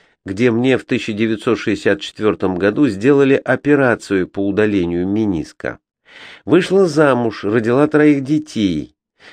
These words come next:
Все эти годы я занималась спортом, пробежки по утрам, участие в различных соревнованиях и так далее. Но в тысяча девятьсот восемьдесят первом году я неудачно спрыгнула с машины,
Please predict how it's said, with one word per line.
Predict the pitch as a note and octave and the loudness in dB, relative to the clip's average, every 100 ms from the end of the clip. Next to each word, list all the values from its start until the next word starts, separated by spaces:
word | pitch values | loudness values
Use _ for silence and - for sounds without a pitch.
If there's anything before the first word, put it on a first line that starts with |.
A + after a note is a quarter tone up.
| _ | _
Все | - A#2+ | -2 0
эти | G2+ | 2
годы | G#2 G#2+ C#3 | 0 0 2
я | A2+ F2+ | 2 2
занималась | F#2+ G2+ F2+ D2+ C#2+ - | 0 0 0 -2 -6 -12
спортом, | - C#3+ D#3 D3+ C#3+ C3 | -2 2 2 2 -2 -2
пробежки | B2+ C#3 G#2+ A#2+ - G#2 | -2 0 0 -2 -2 -6
по | G2+ G#2 | -4 -2
утрам, | G2+ G2+ G2 F#2 E2+ D#2 _ | 0 0 0 0 -4 -12 _
участие | A2 G2+ C#3+ C3 C3 | -8 0 2 2 0
в | G#2+ | 0
различных | G#2 F#2 A#2 G#2 A#2 G#2+ _ | 0 0 -4 -4 -4 -4 _
соревнованиях | - C3 A#2 G#2+ G2 D#2+ F2 E2 E2+ - | -6 -2 0 0 0 0 -2 -2 -6 -6
и | |
так | G#2 A2 G#2+ F2+ | -4 -4 -4 -4
далее. | D#2 C#2 C2 - _ _ _ | -8 -10 -16 -20 _ _ _
Но | G2+ A2 A2+ | 0 4 4
в | G2+ | 2
тысяча | C#3 B2 | -2 -4
девятьсот | A#2 G#2+ G#2+ C3 A2 | -4 -6 -4 -2 -2
восемьдесят | G2 A#2 A2 A2+ F#2+ G2+ - | 0 -2 0 -2 -4 -6 -4
первом | A2+ F#2 F2+ F2+ | 0 0 0 0
году | F2+ F#2+ D3+ E3 - - _ | 0 2 2 2 -4 -20 _
я | - C#3 | 0 2
неудачно | D#3+ D3+ C3+ C#3+ C3+ - C3 | 6 4 4 2 0 -2 -4
спрыгнула | - - C#3 F#2+ F#2+ D#2+ | -4 0 2 2 0 0
с | D#2 | -4
машины, | F#2 F#2 - D#3 E3+ D#3 | -2 -4 0 2 4 0